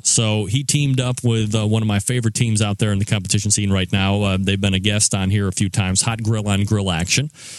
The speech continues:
Uh, that would be, uh, all those guys out there, Logan and, uh, Scott, Ryan, Chris. I believe I, I don't even think there's a Scott on there. Matt, that's who it is. Uh, I thought Peter Frampton, then it's Matt Frampton. So I believe I got all four of their names right there. They let,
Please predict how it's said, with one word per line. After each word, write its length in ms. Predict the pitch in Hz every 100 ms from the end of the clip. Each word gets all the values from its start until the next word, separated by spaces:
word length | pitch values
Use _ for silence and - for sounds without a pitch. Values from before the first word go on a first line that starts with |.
| - -
Uh, 180 | 98 95
that 180 | 98 98
would 180 | 101
be, 260 | 92 95 92
uh, 140 | 87
all 140 | 85 95
those 180 | 92 90
guys 300 | 101 92 92
out 160 | 90
there, 120 | 98
Logan 540 | 90 98 107 104 101 98
and, 240 | 87 82
uh, 140 | 85 80
Scott, 440 | - 113 107 107
Ryan, 520 | 110 101 104 104 101
Chris. 340 | 95 117 110 -
I 60 |
believe 480 | 92 101 107 110 95
I, 320 | 95 92 92 87 110 - 110
I 160 | 71 98
don't 120 | 104
even 140 | 104
think 160 | 98 104
there's 160 | 98
a 40 | -
Scott 360 | - - 98
on 120 | 98 101
there. 60 |
Matt, 380 | 90 110 113 -
that's 200 | 104 98
who 100 | 98
it 80 | 82
is. 200 | 69 - - - - - -
Uh, 40 |
I 140 | 90 87
thought 220 | - 85
Peter 220 | 139 139
Frampton, 380 | 123 113 110 101
then 100 | 85
it's 140 | 85
Matt 180 | 98 90
Frampton. 380 | - 87 80 80
So 240 | - 85
I 300 | - - - -
believe 160 | 160
I 40 | 143
got 100 | 107
all 100 | 101
four 160 | 110
of 60 | 98
their 80 | 92
names 320 | 98 95 101
right 240 | 98 92
there. 240 | 110 98 98
They 180 | 113
let, 420 | 147 147 135 131